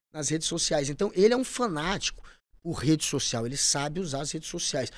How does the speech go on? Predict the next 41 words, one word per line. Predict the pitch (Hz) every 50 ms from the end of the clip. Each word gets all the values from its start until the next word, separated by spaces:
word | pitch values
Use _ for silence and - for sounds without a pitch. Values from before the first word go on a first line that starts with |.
| - - - _
mas | 156 170 185 180 - - -
interagir | 190 180 185 - - 208 220 214 185 139 117 - 131 180 208
tete | - - 170 196 208 - -
a | 147
tete, | 120 - - 151 175 190 - - - - _ _ _ _
ele | 147 156
tinha | 147 - 220 226
uma | 233 226
namorada, | 247 247 254 247 190 170 185 190 160 135
a | 127
namorada | 139 160 170 175 165 160 196 214
vivia | 202 202 190 170 196
em | 220
Santa | 202 - - 214 202 - 208 196
Catarina, | 185 - 202 196 - - 196 165 139 135 165 180 180 151 123 123
eles | 123 131 147 160 160
não | 196
se | - - - 202
viam | 156 113 120 147 151 139 120 104 -
nunca. | 113 123 143 156 156 135 - - 113 98 87 - - - - - - - - - _
Era | 107 127
uma | 135
namorada | 143 156 156 160 151 143 147 160 165 180 185
que | 185 - - 180 180 185 185 180 180 175 175 175 165
na-, | 156 160 170 -
era | 156 156
um | 170 165
namoro | 156 147 147 160 175 180
à |
distância, | 170 175 - - - - 170 180 180 147 - -
ele | 131 135
dizia | 139 139 135 123 160 156
que | -
a | 175
segunda | - - 180 151 139 156 190 220 214 190
namorada | 165 156 151 151 143 131 135 139 139 131
dele | 131 143 165 180
era | 185 202
a |
mãe | 214 185 185 214 233
dele. | 220 190 165 180 185 147 110 -